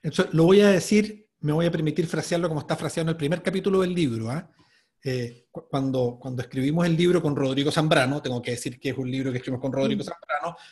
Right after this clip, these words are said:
Speaker 1: me voy a permitir mostrarlo, es una burda,
Speaker 2: Mostrarlo.
Speaker 1: una burda
Speaker 2: Mostrarlo,
Speaker 1: publicidad,
Speaker 2: Ignacio,
Speaker 1: ¿no?
Speaker 2: y
Speaker 1: Pero
Speaker 2: te voy
Speaker 1: no
Speaker 2: a
Speaker 1: importa.
Speaker 2: pedir que por favor nos cuentes después cómo podemos adquirirlo, a ese libro, porque la verdad que es fantástico. El otro día lo estuve compartiendo con mi marido y decía,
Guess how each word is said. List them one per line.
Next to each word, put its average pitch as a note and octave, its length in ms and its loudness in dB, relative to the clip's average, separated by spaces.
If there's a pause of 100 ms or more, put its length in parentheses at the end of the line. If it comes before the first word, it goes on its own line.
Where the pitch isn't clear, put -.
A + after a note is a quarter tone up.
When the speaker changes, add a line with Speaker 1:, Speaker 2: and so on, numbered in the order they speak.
(100)
Speaker 1:
me C3 120 -4
voy C#3 100 4
a C#3+ 60 4
permitir C#3+ 500 2
mostrarlo, D3 680 -2
es G#3 60 -2
una G#3 200 4
burda, G#3 400 6
Speaker 2:
Mostrarlo. C#4 420 0 (300)
Speaker 1:
una G#3 160 6
burda A3 340 8
Speaker 2:
Mostrarlo, G3 160 8
Speaker 1:
publicidad, F3+ 480 6
Speaker 2:
Ignacio, E3 260 -2 (120)
Speaker 1:
¿no? G#3 340 -2 (300)
Speaker 2:
y - 140 -10
Speaker 1:
Pero F3 160 2
Speaker 2:
te F3+ 40 2
voy C#4+ 120 2
Speaker 1:
no D#4 40 0
Speaker 2:
a D#4+ 40 4
Speaker 1:
importa. C#4+ 200 -2
Speaker 2:
pedir C#4 220 -6
que D#4 80 -2
por A#3+ 240 -2
favor A#3+ 240 0
nos C#4+ 120 -2
cuentes C4+ 300 -2
después C4+ 320 -2
cómo D#4 240 0
podemos C#4 380 0
adquirirlo, B3+ 580 -2 (180)
a B3 40 -4
ese B3 160 -6
libro, C4 320 -4
porque A#3 200 -4
la G#3+ 140 -2
verdad A#3+ 180 -4
que D4+ 60 -6
es C#4+ 80 -8
fantástico. C4 800 -6 (320)
El B3+ 80 -2
otro B3+ 160 -4
día C#4 80 0
lo C4+ 80 -2
estuve C4+ 200 -2
compartiendo B3 540 -4
con C4 100 -4
mi A#3 120 -2
marido B3 400 -2 (240)
y A#3+ 100 -6
decía, A3+ 300 -4